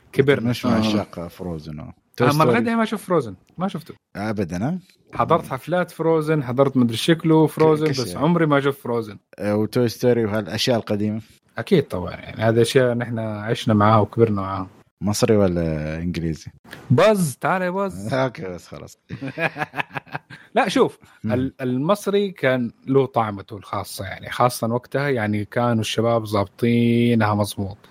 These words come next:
Speaker 1: آه، شفت ال-، الفيرجنز إنجليزي من أسد الملك، آه، توي ستوري وهذا، ما هو بطال. يعني، it's still very good، يعني، في النهاية في quality level في، آه، بيكسار وديزني،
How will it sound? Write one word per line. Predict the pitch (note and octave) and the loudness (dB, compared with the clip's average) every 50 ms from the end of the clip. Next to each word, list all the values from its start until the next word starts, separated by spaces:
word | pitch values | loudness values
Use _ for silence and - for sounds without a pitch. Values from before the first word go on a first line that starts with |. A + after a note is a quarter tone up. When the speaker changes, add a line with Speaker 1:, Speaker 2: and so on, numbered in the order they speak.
| - _ - | -20 _ 0
Speaker 1:
آه، | G2+ A2+ G#2+ | 0 2 2
شفت | - - C4+ C#4+ - - G#3 | 2 2 0 -2 0 0 0
ال-، | E3+ D3 C3 B2 A#2+ A#2+ A#2+ A#2+ A#2+ - C3+ | 2 4 4 4 4 4 4 2 2 0 0
الفيرجنز | A#2+ A#2 C#3 C#3+ C3+ B2+ B2+ B2 A#2 A#2 | 0 2 2 2 4 4 2 0 2 0
إنجليزي | A#2 A2+ A#2 B2+ B2+ A#2+ A#2 A#2 | -2 -2 -2 -2 -2 -2 -4 -6
من | A2+ A2+ | -6 -6
أسد | A#2 A#2 - - A2 A2 | -6 -6 -8 -6 -4 -2
الملك، | G#2+ G#2+ A2 A#2 A2+ A2 G#2 - - - | 0 2 4 4 4 4 2 0 -4 -4
آه، | G#2 G#2 G2+ G2+ G2+ G2+ G2+ | -2 -2 0 -2 -2 -4 -4
توي | - - A2+ G#2+ | 0 2 2 2
ستوري | - - - - A#2 A2 G#2 G#2 | 2 0 2 2 2 4 4 4
وهذا، | A2 A2+ A#2 C3+ D3+ - - - - - - - | 4 6 4 4 2 0 -6 -12 -14 -14 -6 0
ما | G#3+ A#3+ A3 | 0 2 2
هو | - | 2
بطال. | A#2 A2+ - _ - A2 G#3+ - F#3+ - _ _ _ _ _ _ - | 0 0 -2 _ 0 2 4 2 2 0 _ _ _ _ _ _ -2
يعني، | F#2 F#2 F#2+ A#2+ C#3 D#3 D#3+ D#3+ D#3+ | -2 0 2 2 2 2 2 0 0
it's | D#3 - - - - - | 0 -2 -2 -4 -4 0
still | - A3+ G#3 F3 C#3+ | 0 2 2 2 2
very | D#3 F#3+ E3+ C#3 | 2 2 2 2
good، | D3+ D#3+ C#3 A2+ | 2 0 0 0
يعني، | A2 G2 F#2+ G#2 | -2 -2 -2 -4
في | - B2+ | 0 2
النهاية | B2+ D3 D#3+ D#3 | 4 4 4 4
في | - F3+ | 2 0
quality | E3+ E3+ - E3 E3+ F3 E3 D3+ - C#3 | -2 0 0 2 2 4 2 2 2 2
level | D3 D#3 D3+ D3+ C#3+ C3 B2 A#2 | 2 4 4 4 2 2 2 -2
في، | - - A#2+ A#2 A2+ A2 A2 A2 G#2 - _ _ _ _ _ - - | 0 2 2 4 4 4 2 2 0 -4 _ _ _ _ _ -8 -4
آه، | - G#2+ G#2 G#2 G#2 G2 G2 F#2 F2+ F2 F2+ F2+ C2 C2 - - _ _ _ | -2 -2 -2 -2 -4 -4 -4 -4 -4 -6 -6 -8 -10 -12 -16 -20 _ _ _
بيكسار | - A#2+ A2+ - - - B2 A#2+ A#2 A#2 A#2 A2 | 2 2 2 2 -2 -2 0 0 2 2 2 0
وديزني، | A2 G#2+ G#2 G2+ G2 F#2+ F#2+ F#2+ - - D2 - C#2+ C#2+ E2 A2+ A#2+ C3 C#3 C3 B2+ B2 A#2+ A#2+ B2 C3 A#2+ - | 0 0 -2 -2 -4 -6 -6 -8 -8 -8 -8 -8 -8 -8 -4 0 0 0 2 2 2 4 4 4 4 2 0 -4